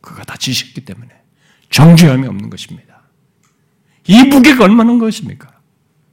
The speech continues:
이게 얼마나 엄청난 얘기예요. 예수 하나 믿었다 그런 것입니다. 예수 그리스도를 구주로 믿었다는 사실 때문에 그래요. 그가 내 죄를 졌다는 것 때문에 그런 것입니다. 이 어마어마한 얘기예요. 내가 갚은 거 아닙니다.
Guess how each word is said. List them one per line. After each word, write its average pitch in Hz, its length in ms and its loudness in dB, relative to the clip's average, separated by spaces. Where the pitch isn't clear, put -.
이게 254 160 0
얼마나 311 520 2
엄청난 294 480 -4
얘기예요. 123 240 -10
예수 320 300 0
하나 349 300 -4
믿었다 330 380 -2
그런 143 200 -8
것입니다. 139 560 -14
예수 320 320 0
그리스도를 349 480 0
구주로 320 320 -2
믿었다는 294 380 -4
사실 247 340 -12
때문에 240 300 -10
그래요. 196 200 -12
그가 320 240 0
내 311 160 2
죄를 311 240 0
졌다는 285 380 0
것 262 100 -4
때문에 247 260 -4
그런 175 180 -6
것입니다. 139 500 -12
이 226 100 -2
어마어마한 349 480 4
얘기예요. 208 400 -6
내가 247 260 2
갚은 339 380 0
거 359 80 2
아닙니다. 294 540 0